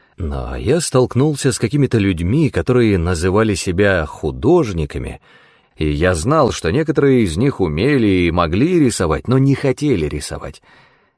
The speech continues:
Они угостили меня чаем, чаем в пять часов пополудни,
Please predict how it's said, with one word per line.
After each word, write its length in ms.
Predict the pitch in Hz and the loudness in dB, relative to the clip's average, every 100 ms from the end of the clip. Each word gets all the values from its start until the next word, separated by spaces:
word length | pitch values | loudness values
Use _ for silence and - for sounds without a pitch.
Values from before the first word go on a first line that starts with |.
| _ | _
Они 260 | - 104 143 | -6 0 2
угостили 500 | 123 110 101 123 107 | 4 2 2 2 2
меня 280 | 95 82 76 | 2 0 -4
чаем, 560 | - 160 120 71 65 - - _ | 0 0 2 -2 -8 -16 -20 _
чаем 400 | - 170 135 107 | 2 4 4 2
в 80 | - | 2
пять 200 | 135 107 | 0 2
часов 340 | 120 117 104 | -2 0 -2
пополудни, 580 | - 110 92 73 65 | -2 -2 -2 -2 -8